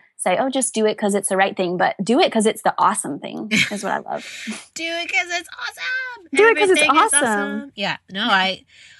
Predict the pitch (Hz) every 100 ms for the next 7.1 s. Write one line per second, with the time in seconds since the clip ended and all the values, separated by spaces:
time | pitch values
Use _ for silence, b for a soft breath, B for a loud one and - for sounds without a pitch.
0 | - 196 226 240 233 - 214 202 202 -
1 | 180 180 - 220 233 214 196 190 185 -
2 | 165 - 175 170 160 - 170 170 160 202
3 | 196 196 - b b b b b _ 175
4 | 165 151 165 175 180 _ - - - 165
5 | 156 151 147 - _ _ _ _ - 147
6 | 143 151 165 190 240 - - 175 160 156